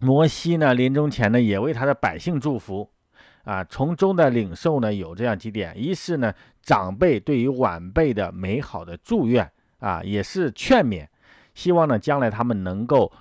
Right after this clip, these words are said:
顺服神，蒙耶和华神的祝福。长辈是有从神来的祝福，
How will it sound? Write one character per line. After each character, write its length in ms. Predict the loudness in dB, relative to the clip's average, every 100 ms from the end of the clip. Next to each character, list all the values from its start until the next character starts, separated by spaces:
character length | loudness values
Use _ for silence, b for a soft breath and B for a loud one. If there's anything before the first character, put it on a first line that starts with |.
| b
顺 500 | -20 -20 -2 0 2
服 220 | -2 -8
神， 380 | -8 -6 -6 -6
蒙 260 | -4 -2 -2
耶 180 | 0 2
和 100 | 2
华 200 | 0 -4
神 200 | -4 -4
的 140 | -4
祝 180 | -4 -6
福。 300 | -6 -14 -20 _ b b 0
长 220 | 0 2
辈 160 | 0
是 160 | 0 0
有 100 | -2
从 200 | 0 -4
神 200 | -2 0
来 140 | 2
的 100 | 0
祝 240 | 0 -2 -6
福， 400 | -8 -12 -12